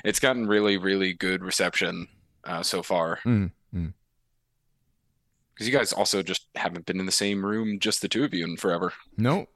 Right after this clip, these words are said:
Speaker 2: Nope. Absolutely not. Um, yeah. So there's a lot of people who are, are like, "Well, you know, shows people don't have their priorities straight. I'm not even a dogmatic flat earther. I'm just open to the research of it,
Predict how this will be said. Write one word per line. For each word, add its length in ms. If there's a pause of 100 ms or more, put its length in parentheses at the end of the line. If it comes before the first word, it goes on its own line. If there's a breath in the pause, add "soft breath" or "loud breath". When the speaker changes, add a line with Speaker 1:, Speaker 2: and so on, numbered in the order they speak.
(440)
Speaker 2:
Nope. 260
Absolutely 480
not. 240
Um, 460 (2500 soft breath)
yeah. 260
So 180
there's 260
a 40
lot 160
of 80
people 320
who 140
are, 360
are 200
like, 200
"Well, 280
you 60
know, 240 (420)
shows 240
people 240
don't 160
have 140
their 100
priorities 480
straight. 260
I'm 140
not 180
even 260
a 60
dogmatic 540
flat 200
earther. 260
I'm 100
just 180
open 320
to 80
the 80
research 380
of 100
it, 100